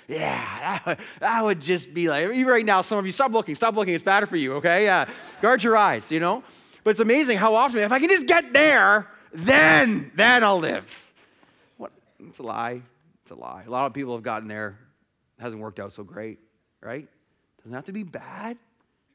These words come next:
but not if it's the thing that we're living for, right? Leisure, pleasure. Last one, is it to live is, um, appearance, to live is physique, to live is, look, guy's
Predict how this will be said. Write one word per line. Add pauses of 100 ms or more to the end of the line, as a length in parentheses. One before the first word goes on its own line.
(240)
but
not
if
it's
the
thing
that
we're
living
for, (580)
right?
Leisure,
pleasure. (480)
Last
one, (880)
is
it (1800)
to
live
is,
um,
appearance,
to
live
is
physique,
to
live
is,
look,
guy's